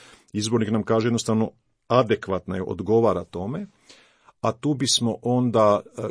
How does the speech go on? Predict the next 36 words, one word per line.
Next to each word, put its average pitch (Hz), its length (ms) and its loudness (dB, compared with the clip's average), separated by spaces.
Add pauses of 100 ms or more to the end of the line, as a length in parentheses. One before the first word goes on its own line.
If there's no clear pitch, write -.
(220)
kod, 95 360 -2
e, 95 40 0 (380)
u 90 100 -12
Lukinu 101 480 -2
evanđelju 107 440 -2
još 110 240 -4
nošli-, 113 340 -4
našli 101 360 -4
kao 104 160 0
dodatak, 95 800 -2 (480)
gdje 95 120 -6
se 90 260 -4
jednom 95 300 -2
govori 98 240 4
baš 95 240 0
to 92 100 -4
vlast 104 360 2
nad 95 120 -4
nečistim 92 640 -6
duhovima, 156 540 -4
a - 120 -2
onda 127 180 0
još 135 280 6
tome 113 240 2
se 101 180 2
još 127 320 2
govori 104 440 4
o 92 180 -4 (220)
vlasti, 92 880 -6 (160)
Luka 90 500 -8 (600)
više 101 360 -2
razrađuje 123 720 2
i - 20 2
više 104 240 -2
upotrebljava 110 560 -2
taj 120 360 0